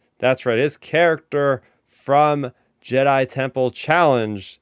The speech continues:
has been, well, he was already canon before, but I guess he's even more <laughs> canon now that he's in a live action, uh, episode here. We have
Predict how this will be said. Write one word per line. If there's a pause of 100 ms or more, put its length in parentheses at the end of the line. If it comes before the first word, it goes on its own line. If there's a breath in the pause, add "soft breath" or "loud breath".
(960)
has
been,
well,
he
was
already
canon
before,
but
I
guess
he's
even
more
<laughs>
canon
now
that
he's
in
a
live
action, (420 soft breath)
uh,
episode
here.
We
have